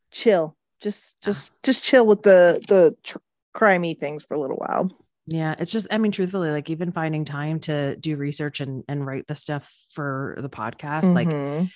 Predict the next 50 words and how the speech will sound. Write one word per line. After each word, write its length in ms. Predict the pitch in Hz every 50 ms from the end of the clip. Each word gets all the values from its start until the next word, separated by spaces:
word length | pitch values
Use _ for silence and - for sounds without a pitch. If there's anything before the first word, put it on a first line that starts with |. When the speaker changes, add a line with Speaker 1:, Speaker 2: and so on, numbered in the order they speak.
| - - -
Speaker 2:
I 100 | 165 180
have 100 | 175 -
to 80 | 185 170
steal 540 | - - - - - 160 156 160 151 147 143
minutes 640 | 139 135 139 139 - - _ - - - - - _ _ _ -
because 280 | 156 156 151 165 185 170
Speaker 1:
Yeah. 40 | 135
Speaker 2:
I'm 120 | 135 143
so, 680 | - - - 156 143 143 143 143 139 135 135 131 - - _ _ _ _ _ _ _ _ _ _ _ _ _ _ _ -
and 140 | 208 190
I 80 | 196 196
mean, 300 | 185 180 165 - 139 113
believe 260 | - 170 156 156 - -
me, 60 | 180
first 260 | - 180 175 - -
world 200 | 170 156 143 -
problems, 400 | - 139 127 123 120 117 127 123
right? 160 | 135 131 131 -
I 40 | 143
mean, 120 | 160 151
it's 100 | 147 135
just, 240 | - 143 - - 147
but 120 | - 190 180
everything 320 | 170 165 165 156 160 147
is 80 | 139 -
just 160 | 143 139 -
so 180 | - 147 139 131
back 260 | 127 127 127 131 -
to 80 | - 131
back 200 | 127 110 113 -
to 60 | -
back, 340 | 90 92 95 80 - - - -
and 80 | 127
it's, 320 | 123 117 - - - - - 69 -
I'm 180 | - 131 131 123
constantly 560 | - - 120 117 123 - - - - 135 131
running 340 | 127 131 127 127 127 127 127
and 80 | 123 123
I'm 120 | 120 123
constantly 440 | - 127 113 120 - - - 120 123
busy. 400 | 120 120 110 120 123 123 131 - _ _ _ _ _ _ _ _ _ _ _ _ _ _ - - _
Um, 360 | - 135 135 127 127 127 127 - _ - - - - - - - -
I'd 120 | 185 196 190
rather 240 | 190 180 175 190
be 120 | 165 170 165
busy 340 | 143 156 151 139 165 160 156
than 200 | 147 131 135 131
not, 280 | 127 127 143 165 - - - - -
though. 240 | 202 214 226 233 262
Speaker 1:
Yeah. 260 | 285 220 180 185